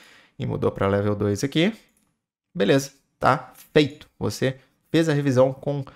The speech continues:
sucesso, nada mais pra revisar no dia de hoje. Se você voltar aqui amanhã, automaticamente as revisões já vão estar aqui. Bocado de coisa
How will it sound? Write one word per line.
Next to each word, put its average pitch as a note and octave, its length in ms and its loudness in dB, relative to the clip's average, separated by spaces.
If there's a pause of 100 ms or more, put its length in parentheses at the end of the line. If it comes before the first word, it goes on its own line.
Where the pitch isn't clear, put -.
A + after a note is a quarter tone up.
(260)
sucesso, B2+ 760 0
nada A2 360 2
mais G#2 260 0
pra - 140 -6
revisar G#2 380 -2
no G#2 140 -2
dia G#2 160 -2
de B2+ 100 -4
hoje. C#3+ 260 2
Se - 140 -12
você C3 240 -2
voltar A#2+ 360 -2
aqui A2 160 -4
amanhã, C#3 340 0 (560)
automaticamente C#3+ 1040 2
as B2 80 -8
revisões A2+ 480 -2
já G#2+ 100 -2
vão G#2 160 -4
estar G2+ 320 -4
aqui. - 240 -8 (2250)
Bocado C#3+ 420 6
de A3+ 60 2
coisa G#3 400 10